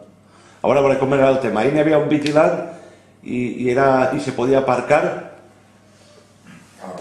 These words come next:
Speaker 2: allí, entonces, bicicletes me posaven un montón. Però a motos no, no, tenies els penjados i tot, per penjar les, les bicicletes. A motos n'hi havia quatre, entonces.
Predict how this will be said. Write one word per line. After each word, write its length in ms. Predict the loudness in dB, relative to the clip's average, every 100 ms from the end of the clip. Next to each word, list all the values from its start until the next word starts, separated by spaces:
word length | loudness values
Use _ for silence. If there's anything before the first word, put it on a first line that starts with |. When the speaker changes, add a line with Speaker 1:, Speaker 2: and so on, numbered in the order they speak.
| -14
Speaker 2:
allí, 400 | -10 -6 -6 -8
entonces, 520 | -10 -8 -6 -6 -6 -12 -20 -20 -20 _ -20 -20 _ _ -20 -20 _ _
bicicletes 640 | -12 -12 -6 -6 -4 -6 -6 -12 -20 -20 _ _ _ _ _ _ _ _ _ _ _ _ -16
me 120 | -12
posaven 380 | -8 -6 -4 -4
un 80 |
montón. 340 | -4 -6 -8 -10 -14 -20 -20 _ _ _ _
Però 240 | -6 -2
a 60 | -2
motos 320 | -4 -6 -6 -4
no, 140 | -4
no, 80 | -4
tenies 480 | -4 -6 -4 -6 -4
els 140 | -6
penjados 540 | -8 -10 -8 -8 -8 -10
i 80 | -8
tot, 140 | -8
per 120 | -8 -10
penjar 320 | -10 -8 -6
les, 200 | -6 -8 -12 -18 -20 -20 -20 -20 -20 _ _
les 140 | -16 -14
bicicletes. 540 | -14 -14 -10 -10 -10 -14 -20 -20 _ _
A 100 | -4
motos 320 | -2 -2 -2
n'hi 120 | -2 -2
havia 240 | -2 -4
quatre, 380 | -4 -6 -6 -8
entonces. 540 | -12 -14 -16 -16 -20